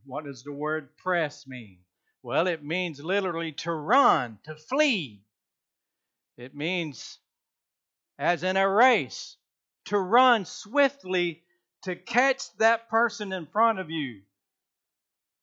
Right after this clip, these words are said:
Won't that be a, an awesome time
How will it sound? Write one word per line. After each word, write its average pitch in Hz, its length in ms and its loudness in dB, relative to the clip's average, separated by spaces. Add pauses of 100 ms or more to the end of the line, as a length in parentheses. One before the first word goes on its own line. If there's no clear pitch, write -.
(1600)
Won't 120 220 -16
that 135 260 -6
be 120 220 -8
a, 98 200 -12 (200)
an 107 100 -16
awesome 143 420 -8
time 117 600 -6